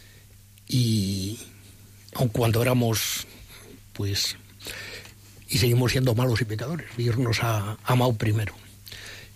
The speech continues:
Y en segundo lugar, también me llama la, la carta de San Pablo a los Corintios.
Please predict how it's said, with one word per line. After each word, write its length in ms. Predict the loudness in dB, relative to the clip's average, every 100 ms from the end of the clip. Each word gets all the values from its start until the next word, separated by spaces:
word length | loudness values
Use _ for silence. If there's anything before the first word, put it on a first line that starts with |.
| -18 -4
Y 140 | 2 4
en 240 | 4 4
segundo 400 | 2 4 4 6
lugar, 400 | 6 6 4 2 -4 -20 -20 -20 -10
también 340 | -6 0 2 2
me 120 | 4
llama 480 | 4 4 4 2 0
la, 580 | -2 -6 -8 -10 -12 -14 -20 -20 -20 -20 -20 -20 -20 -20 -20 -20 -6
la 180 | 0 2
carta 240 | 2 2
de 60 | 2
San 160 | 2 2
Pablo 240 | 2 4
a 40 |
los 140 | 2 0
Corintios. 680 | -4 -4 -6 -12 -14 -16